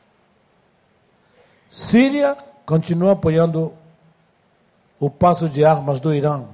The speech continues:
pro Hezbollah e pro Hamas. Irã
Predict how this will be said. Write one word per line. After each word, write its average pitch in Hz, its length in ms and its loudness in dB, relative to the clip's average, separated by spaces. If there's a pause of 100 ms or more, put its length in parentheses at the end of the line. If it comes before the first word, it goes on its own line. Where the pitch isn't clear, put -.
(120)
pro 151 100 -2
Hezbollah 135 720 -4
e 147 80 -6
pro 135 180 -6
Hamas. 123 600 -8 (1300)
Irã 202 600 2